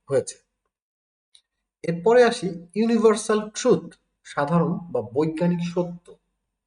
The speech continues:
যখন সাধারণ বা বৈজ্ঞানিক সত্য আমরা প্রকাশ করি, তখন আমরা প্রেজেন্ট সিম্পল টেন্স ব্যবহার করব। উদাহরণ, "The sun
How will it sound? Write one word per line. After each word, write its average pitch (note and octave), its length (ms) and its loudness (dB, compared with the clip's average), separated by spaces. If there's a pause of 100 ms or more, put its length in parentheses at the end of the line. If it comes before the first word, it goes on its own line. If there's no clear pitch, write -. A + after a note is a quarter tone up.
(640)
যখন D3+ 300 0
সাধারণ G3+ 580 0
বা C#3+ 80 4
বৈজ্ঞানিক E3+ 560 0
সত্য - 960 -2 (300)
আমরা C#3+ 240 -4
প্রকাশ G3+ 440 2
করি, D3+ 340 -4 (460)
তখন F3 240 0
আমরা F#3 220 0
প্রেজেন্ট D3+ 640 2
সিম্পল F#3+ 540 -2
টেন্স A3 340 -2 (140)
ব্যবহার C#3 500 0
করব। F2+ 320 -10 (520)
উদাহরণ, F3 460 4 (600)
"The D3 80 -8 (100)
sun F#3 260 6